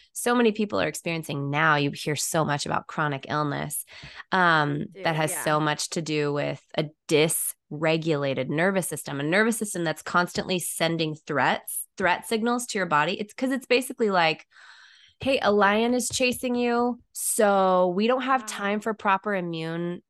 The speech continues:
Speaker 1: support. We don't have time for proper digestion because we have to send more energy to your survival so that you can be on, you can be ready to run at any time." Like, if you, when they study, you know, somebody that's actually running away from a threat,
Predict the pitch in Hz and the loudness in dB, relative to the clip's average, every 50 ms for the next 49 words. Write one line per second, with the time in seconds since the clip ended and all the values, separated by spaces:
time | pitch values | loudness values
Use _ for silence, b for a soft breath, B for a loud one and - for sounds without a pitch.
0 | _ - - - 202 196 - 202 202 208 - 190 196 214 220 220 220 214 - 185 | _ -12 -10 -8 -8 -4 0 2 2 2 4 4 2 4 4 2 2 0 2 0
1 | 180 180 - 202 175 - 180 165 165 - 175 165 165 156 156 - 156 147 143 - | 0 0 0 -2 -2 0 0 0 0 0 -2 -2 -2 -4 -2 -2 -2 -2 0 -2
2 | - - 180 170 175 185 190 185 B B B B B B B 208 202 214 196 196 | -2 -2 0 0 0 0 -2 -4 B B B B B B B -2 2 2 4 6
3 | 208 190 190 - 220 208 - - 196 180 175 165 175 175 175 - 143 151 156 165 | 4 4 4 4 0 0 2 0 0 0 0 -2 -2 -2 -2 -2 0 0 0 0
4 | 165 185 190 180 - - 180 170 165 151 - - - 165 151 151 143 147 147 156 | -2 -2 -4 -4 -4 -4 -2 -2 -2 -2 -4 -4 -4 -4 -2 0 0 0 0 0
5 | 170 175 - - 170 165 - 120 - - - 185 175 175 - - 160 160 160 156 | -2 -4 -4 -6 -6 -4 -2 -2 -2 0 0 0 0 0 0 2 2 2 2 0
6 | - - 165 170 175 185 185 196 185 180 165 165 151 156 160 156 160 147 147 135 | -2 -2 -4 -2 0 2 2 2 2 4 4 2 2 2 2 2 2 2 2 2
7 | 139 143 147 135 127 131 120 113 117 - - - 65 62 - - - B B B | 2 2 0 -2 -2 -2 -4 -4 -6 -4 -4 -2 -2 -4 -6 -10 -16 B B B
8 | B 202 202 - 220 - - 233 233 233 240 240 226 - 202 208 208 208 214 220 | B 2 4 2 2 2 2 2 4 6 6 6 4 2 0 0 2 2 2 2
9 | 214 - - 208 208 202 202 196 196 - - - 196 170 147 143 113 - - - | 0 -2 -2 -2 0 0 0 -2 -4 -6 -6 -6 -4 -2 -2 -4 -6 -10 -12 -8
10 | - - 226 247 254 285 269 233 220 214 - _ - - 147 156 170 - - - | -2 0 0 2 2 2 4 2 2 0 -2 _ 0 2 4 4 4 4 0 -2
11 | 196 190 180 175 170 156 147 156 156 151 156 156 156 151 147 143 139 143 139 135 | -2 0 0 0 -2 -2 -2 0 0 0 0 -2 -4 -4 -4 -4 -2 -2 -2 -2
12 | 139 143 147 - - 151 151 143 131 - - - 139 - - 151 139 127 139 156 | -2 -2 -4 -2 -2 -2 -2 -2 -4 -6 -8 -8 -10 -8 -8 -4 0 0 2 2
13 | - - - | 0 -2 -6